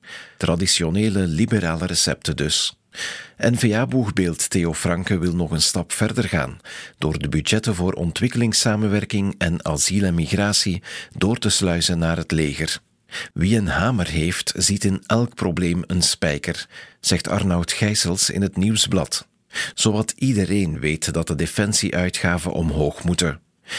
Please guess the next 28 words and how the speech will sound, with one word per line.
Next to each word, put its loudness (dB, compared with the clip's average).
Maar 2
het -4
blijft 0
zinsbegoocheling 0
om -2
te 0
denken 0
dat -2
je -4
het -4
geld -2
van 0
de -4
ene 0
post 0
naar 0
de -4
andere 0
kunt -2
overhevelen 0
en 0
ondertussen 0
de -2
miljardenputten -2
van 0
België 0
kunt -4
dempen. -2